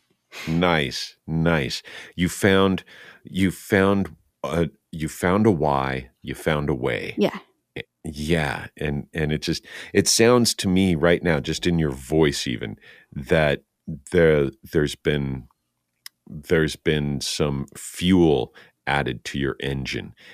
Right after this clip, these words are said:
Speaker 1: And the way you spoke of just now, the way you described your experience in, in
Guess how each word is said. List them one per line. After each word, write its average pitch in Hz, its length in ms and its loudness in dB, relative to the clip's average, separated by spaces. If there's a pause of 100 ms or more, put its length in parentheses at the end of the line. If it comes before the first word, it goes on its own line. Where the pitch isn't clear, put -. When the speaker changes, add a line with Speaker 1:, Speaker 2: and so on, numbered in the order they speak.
Speaker 1:
And 85 140 2
the 87 60 6
way 87 160 6
you 95 180 4
spoke - 640 2
of 73 240 -2 (320)
just 170 300 4
now, 104 380 2 (140)
the 101 100 6
way 90 640 4
you 80 360 -4
described 76 1080 -4 (300)
your 80 160 4
experience 73 920 0
in, 73 460 -4 (240)
in 73 360 -2